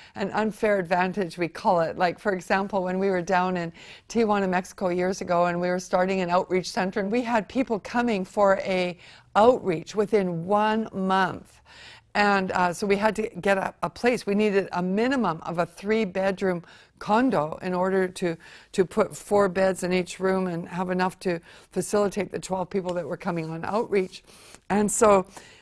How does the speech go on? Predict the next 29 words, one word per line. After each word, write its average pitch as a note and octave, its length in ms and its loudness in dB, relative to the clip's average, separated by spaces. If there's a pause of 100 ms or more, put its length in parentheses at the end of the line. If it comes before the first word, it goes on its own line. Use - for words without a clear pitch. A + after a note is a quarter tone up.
(100)
we G#3+ 160 2
just A3+ 200 4
thought G3+ 160 -2
we G3 80 4
were F#3 40 4
gonna F#3 200 0
get A3 260 -2
one, F#3+ 180 0
but F#3 140 -6
when G3 160 0
we F#3 140 2
arrived, G#3 400 2
we F#3+ 100 2
found G#3 320 -2
out F#3+ 160 -2
that F#3+ 160 -8
there F#3+ 100 0
was F3+ 160 -2
an F3 160 -2 (360)
eighteen-month A#3 720 0
to G3+ 100 -4
two-year F#3+ 400 0
waiting F#3 560 0
list - 440 -12 (340)
to G3+ 80 -4
get F#3 420 -2
a F3+ 80 -2
rented F3+ 480 -4
place. F3 480 -6